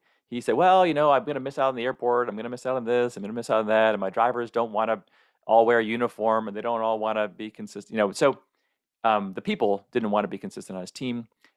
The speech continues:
And therefore, he just diluted. I never heard from the guy again. I'm, I'm sure he's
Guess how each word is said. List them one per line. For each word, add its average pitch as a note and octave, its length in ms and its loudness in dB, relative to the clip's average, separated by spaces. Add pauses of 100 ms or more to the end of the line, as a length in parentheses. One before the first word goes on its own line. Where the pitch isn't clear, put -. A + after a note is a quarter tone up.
(180)
And A2 340 2
therefore, B2 460 2
he A#2+ 80 -6
just A2+ 160 -10 (180)
diluted. A#2 540 -2
I - 60 -16
never G#2 160 -2
heard A2+ 120 -2
from G2 100 -12
the F#2 40 -8
guy G2 200 2
again. G2 220 -4
I'm, F2+ 140 -10 (320)
I'm G2 60 -20
sure A2 180 -10
he's F#2 220 -8